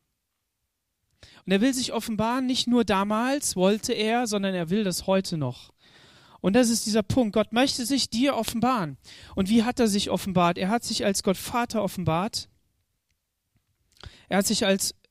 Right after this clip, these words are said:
Gott Sohn offenbart und er hat sich als Gott Heiliger Geist offenbart.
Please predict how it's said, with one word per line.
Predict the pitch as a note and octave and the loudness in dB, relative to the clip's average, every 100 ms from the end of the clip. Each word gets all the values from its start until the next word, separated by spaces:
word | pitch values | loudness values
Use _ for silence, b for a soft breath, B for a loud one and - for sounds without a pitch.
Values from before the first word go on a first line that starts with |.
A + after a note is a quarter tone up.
| - | -2
Gott | F#3+ D#3+ | -2 2
Sohn | G3 A#3+ A3 | 2 2 0
offenbart | D#3+ - D#3 D3+ E3+ F#3 | -6 -6 -4 -2 -2 -6
und | E3+ | -8
er | F3 | -8
hat | E3+ | -8
sich | - | -6
als | E3+ - | -8 -6
Gott | F3+ F3 - | -6 -6 -6
Heiliger | F3 E3+ E3 | -6 -4 -4
Geist | G3+ F#3 C#3+ - | -2 -2 -4 -6
offenbart. | C#3 - C3+ A#2 A2 - | -10 -8 -6 -8 -10 -14